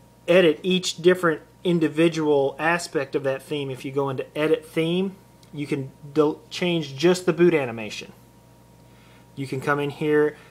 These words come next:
change just the lock screen to anything that you've downloaded.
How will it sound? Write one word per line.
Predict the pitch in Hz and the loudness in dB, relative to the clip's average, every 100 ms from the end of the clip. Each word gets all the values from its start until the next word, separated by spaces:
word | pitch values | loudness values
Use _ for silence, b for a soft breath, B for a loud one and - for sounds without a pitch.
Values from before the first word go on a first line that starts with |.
| B | B
change | - 185 160 147 135 | -6 -2 0 -2 -6
just | 151 170 170 | 0 0 2
the | - | 0
lock | 160 170 175 - | 4 4 2 -6
screen | - 131 113 107 | -12 -10 -10 -12
to | - | -12
anything | 127 123 131 131 131 | -10 -10 -8 -8 -6
that | 120 | -8
you've | 131 123 | -8 -8
downloaded. | 120 117 104 98 85 | -8 -8 -8 -8 -10